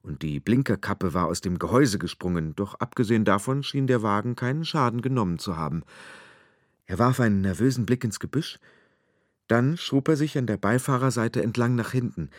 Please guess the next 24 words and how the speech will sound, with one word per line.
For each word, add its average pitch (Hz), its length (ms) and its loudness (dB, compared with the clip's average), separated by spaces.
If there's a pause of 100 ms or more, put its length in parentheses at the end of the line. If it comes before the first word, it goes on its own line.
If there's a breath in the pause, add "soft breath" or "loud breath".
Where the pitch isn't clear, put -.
(480 loud breath)
rechnete 123 520 2
mit 95 180 2
dem 85 160 0
Schlimmsten, 165 640 0 (340)
mit - 460 -16
blutigem 131 520 2
Fleisch 165 640 -4
und 87 200 -4
zersplitterten 131 680 0
Knochen, 165 460 0 (800 loud breath)
denn 104 140 4
der 113 100 6
Mann 123 260 6
konnte 135 280 2
nur 131 160 4
noch 143 160 4
unter 131 160 4
dem 117 200 2
Wagen 139 340 4
eingeklemmt 123 580 0
sein. 95 340 -2 (760)
Er - 80 -10
bückte - 440 -4
sich, - 340 -14